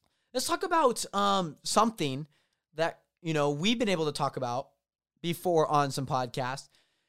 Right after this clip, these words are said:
Air Rack. We've talked about Air Rack multiple times. I talked about him in my Treehouse podcast, and I also talked about him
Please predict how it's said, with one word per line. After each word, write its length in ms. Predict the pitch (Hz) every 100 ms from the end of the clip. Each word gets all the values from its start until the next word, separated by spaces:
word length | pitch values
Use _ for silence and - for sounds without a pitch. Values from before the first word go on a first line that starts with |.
| _ _ _ _
Air 180 | 214 240
Rack. 360 | 208 127 - -
We've 220 | 170 185
talked 260 | 185 254 -
about 200 | 233 208
Air 160 | 185 180
Rack 220 | 175 151
multiple 400 | 160 190 185 160
times. 480 | - 143 127 127 -
I 120 | 151
talked 260 | 165 175 170
about 180 | 165 165
him 80 |
in 40 | 151
my 100 | 139
Treehouse 640 | - 226 220 196 190 - - - - - _ _ -
podcast, 520 | 196 190 190 180 170
and 60 | 175
I 60 |
also 200 | 175 180
talked 260 | - 170 -
about 300 | 156 156 -
him 320 | 156 160 151